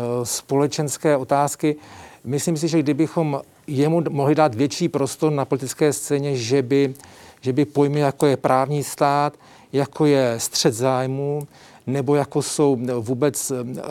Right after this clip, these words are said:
role a omezení institucí, nebo třeba i samotných lidských práv, byly pojmy, které by byly jasnější a srozumitelnější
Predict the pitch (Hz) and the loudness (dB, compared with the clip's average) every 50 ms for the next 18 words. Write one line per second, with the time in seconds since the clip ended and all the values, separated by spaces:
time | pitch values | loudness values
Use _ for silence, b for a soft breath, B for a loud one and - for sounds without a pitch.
0 | 135 131 127 117 117 131 139 139 147 147 156 - - 143 - 156 151 147 143 127 | -2 0 0 0 0 2 2 4 6 4 4 4 2 0 0 2 0 0 0 -2
1 | 147 135 139 131 - 131 135 123 - - 151 143 143 143 139 120 131 139 - - | -2 -4 -4 -8 -6 -6 -6 -4 -4 -2 -2 -2 0 0 0 0 0 -2 -2 -2
2 | 131 135 139 135 - - 139 143 - - 143 - 156 139 - - 151 139 - - | -2 -2 -2 -4 -4 -4 -4 -4 -2 -4 -6 -4 -4 -6 -6 -4 -6 -6 -2 0
3 | 139 139 151 - - B B B B B B - 165 190 190 - - 185 185 180 | 0 0 0 0 -4 B B B B B B -2 2 2 2 4 4 4 4 4
4 | 185 190 185 - - 175 170 175 170 165 170 151 185 190 170 147 139 - - - | 2 2 0 0 0 2 2 2 4 2 2 2 4 4 4 4 2 0 -2 -6
5 | 165 160 160 147 - - 170 170 165 156 - - 143 131 147 151 143 - 151 147 | -4 -4 -4 -4 -4 -2 0 0 0 0 0 -4 -4 -4 -2 -4 -4 -2 -2 -2
6 | 143 143 143 135 - - - 156 160 165 | 0 0 -2 -4 -4 -4 -4 -4 -4 -4